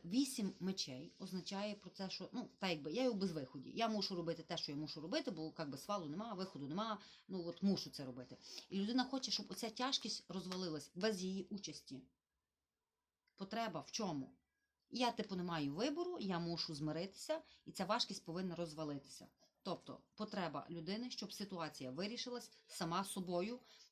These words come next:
Та якби ва-, важка ця ситуація, не важка, легко, складно, неважно. Але без її участі. Не хоче людина приймати в цьому участі. Хоче, щоб ситуація розрулилась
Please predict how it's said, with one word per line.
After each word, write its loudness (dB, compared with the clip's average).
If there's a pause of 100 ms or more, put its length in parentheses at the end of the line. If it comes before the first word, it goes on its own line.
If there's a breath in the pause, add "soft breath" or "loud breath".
Та 2
якби 2
ва-, 0
важка 0
ця -8
ситуація, -6
не -2
важка, -2
легко, -4
складно, -2
неважно. -2 (300 loud breath)
Але 4
без -2
її 0
участі. -6 (120)
Не 0
хоче -4
людина -2
приймати -4
в -16
цьому -4
участі. -12
Хоче, -6
щоб -6
ситуація -2
розрулилась 0